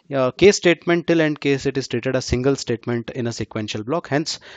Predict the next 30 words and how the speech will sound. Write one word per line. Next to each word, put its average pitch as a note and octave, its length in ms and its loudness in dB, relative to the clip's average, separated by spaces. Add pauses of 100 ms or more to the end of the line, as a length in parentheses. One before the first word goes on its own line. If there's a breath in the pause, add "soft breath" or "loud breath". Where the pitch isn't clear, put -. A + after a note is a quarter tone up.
(100)
when C#3+ 140 4
it, D3+ 180 4
when D3 140 2
there D3+ 100 2
is D#3 80 0
a D#3 60 -2
single D3+ 300 -2
statement, D#3 420 -2
no, E3+ 320 4
uh, C3 380 -2
need C#3 260 -2
to C#3 340 -4 (200 loud breath)
enclose C#3+ 560 2
the C3+ 100 0
statements C3+ 540 -4
inside, C3 500 -2
uh, A#2 160 -2 (320 soft breath)
begin B2 240 2
and A#2 160 -2
end. C#3+ 220 -4
Hence, B2+ 240 -6
I C3 60 -4
have A#2+ 60 -4
not A2+ 220 -8
used. G3+ 260 -8 (300 loud breath)
So D#3 140 0
when D#3+ 320 4
end D#3+ 320 0
case E3 420 0
happens, - 520 -6